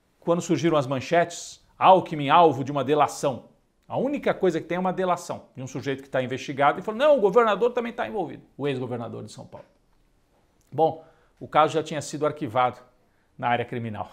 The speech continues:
<laughs> é, mas segue ainda na área, na área civil. De qualquer maneira, o Alckmin sente como é complicado deixar de ser tucano. A semana terminou com uma outra pesquisa aí só do estado de São Paulo, só do estado de São Paulo, onde o P T sempre tem dificuldades.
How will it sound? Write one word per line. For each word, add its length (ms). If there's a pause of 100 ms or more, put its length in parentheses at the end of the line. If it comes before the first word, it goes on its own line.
(280)
<laughs> 800
é, 240
mas 200
segue 320
ainda 340 (340)
na 120
área, 220 (200)
na 140
área 200
civil. 380
De 80
qualquer 220
maneira, 220
o 60
Alckmin 400
sente 380
como 160
é 40
complicado 600
deixar 400
de 80
ser 420 (400)
tucano. 420 (420)
A 80
semana 320
terminou 460
com 80
uma 200
outra 380
pesquisa 640
aí 100
só 280
do 120
estado 320
de 100
São 240
Paulo, 600 (200)
só 220
do 80
estado 240
de 60
São 140
Paulo, 300 (480)
onde 160
o 60
P 160
T 480
sempre 280
tem 140
dificuldades. 800